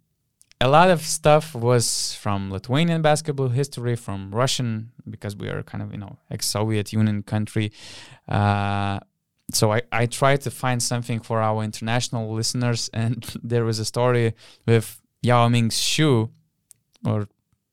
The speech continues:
supposedly, uh, at least that guide of, uh, the owner of museum thinks that it was Yao Ming's shoe because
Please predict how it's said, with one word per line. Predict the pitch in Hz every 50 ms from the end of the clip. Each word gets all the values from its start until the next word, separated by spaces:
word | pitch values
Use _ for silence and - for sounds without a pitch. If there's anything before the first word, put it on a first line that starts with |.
| _ _ _ -
supposedly, | - - - 120 - - 131 131 127 120 - - 110 104 104 104 117 135 - - -
uh, | - 58 - - - - - - - - - - - - - - - _ - -
at | - 110 -
least | 123 127 123 117 - _ _ _ - _ _ _ _ _
that | - 110 110 107 - _ _ _ _ - 120
guide | 113 127 127 139 135 127
of, | 113 - - - -
uh, | 110 110 107 107 107
the | 104 107 107
owner | 110 120 127 120 113 107
of | 107 107 104
museum | 107 107 104 113 113 110 107 107 104 104
thinks | - - 131 139 131
that | 113 107 101 98 - -
it | - -
was | 113 113 113 101 - -
Yao | - 107 101 104 98
Ming's | 98 101 104 104 -
shoe | - - 175 151
because | 131 117 110 - 127 117 -